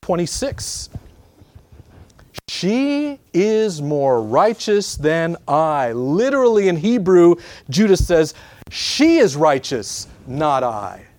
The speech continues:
"She is righteous, not I." You see, Tamar is the hero of the story because she risks her very life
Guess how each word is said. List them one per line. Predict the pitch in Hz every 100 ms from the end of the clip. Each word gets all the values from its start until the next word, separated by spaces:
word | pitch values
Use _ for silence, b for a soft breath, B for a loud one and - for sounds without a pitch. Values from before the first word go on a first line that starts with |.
| _ _ b b b
"She | - - 240 240
is | 170
righteous, | 151 151 135 127 - - b b b b 131
not | 143 139 135
I." | 123 120
You | -
see, | 214 190 _ -
Tamar | - 320 294 185 165
is | 151
the | 160 392
hero | - 349 269 147
of | 143
the | 160
story | - 285 339 339 151 107 _ b b b b _ _ _ -
because | 202 247
she | - 180
risks | 143 262 311 - - -
her | 143
very | 117 190 254 247 233
life | 185 165 190 247 247 -